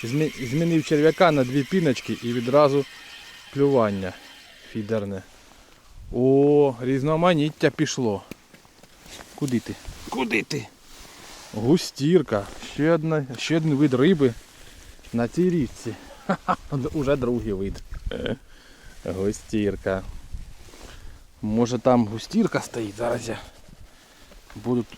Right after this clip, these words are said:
те місце кормить. Ти ж шукаєш по ямі. Вирішив кидати трошки лівіше, метрів на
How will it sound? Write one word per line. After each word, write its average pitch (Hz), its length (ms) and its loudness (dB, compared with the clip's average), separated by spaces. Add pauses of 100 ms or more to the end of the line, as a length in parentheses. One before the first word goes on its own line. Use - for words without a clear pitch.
те 139 140 0
місце 131 340 2
кормить. 107 440 -4 (2000)
Ти 214 140 4
ж 175 100 -4 (1200)
шукаєш 190 680 -2 (420)
по 120 140 -6
ямі. 101 400 -4 (920)
Вирішив 175 420 0
кидати 156 380 2
трошки 233 480 2
лівіше, 135 380 2
метрів 147 300 0
на 127 220 0